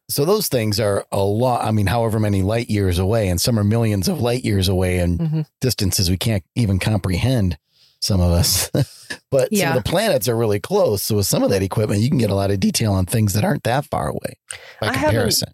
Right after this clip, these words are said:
Speaker 2: I haven't tried planetary. It's sort of a different flavor of astrophotography.
Speaker 1: Mm-hmm.
Speaker 2: Uh, the planets are very, s-, very small, actually, compared to a lot of deep sky objects in terms of how large they appear on the sky.
Speaker 3: Mm.
Speaker 1: Mm-hmm.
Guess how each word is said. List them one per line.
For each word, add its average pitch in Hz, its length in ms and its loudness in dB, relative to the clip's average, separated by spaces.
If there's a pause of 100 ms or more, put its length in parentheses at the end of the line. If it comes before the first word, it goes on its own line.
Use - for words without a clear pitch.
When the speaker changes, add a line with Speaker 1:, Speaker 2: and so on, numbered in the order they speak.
(160)
Speaker 2:
I 240 100 -4
haven't 254 240 -2
tried 190 340 -2
planetary. 202 720 -2
It's - 140 -8
sort 214 160 0
of 202 80 -2
a 185 80 0
different 175 400 -2
flavor 180 520 0
of 196 160 -2
astrophotography. 202 1160 -2
Speaker 1:
Mm-hmm. 135 300 2 (140)
Speaker 2:
Uh, 147 260 0
the 156 100 -8
planets 240 540 -2
are 202 300 0
very, 180 320 0
s-, - 220 -6
very 170 240 0
small, 151 420 0
actually, 208 460 -2
compared 165 480 -2
to 143 280 -2
a 85 40 0
lot 143 160 0
of 147 100 -2
deep 135 200 -4
sky 139 360 -2
objects 214 440 -2
in 139 100 -2
terms 143 240 -2
of 131 120 -2
how 135 200 -2
large 120 320 -2
they 120 100 -2
appear 131 360 -2
on 98 140 -2
the 104 60 -6
sky. 135 580 -4
Speaker 3:
Mm. 214 120 2
Speaker 1:
Mm-hmm. 208 200 4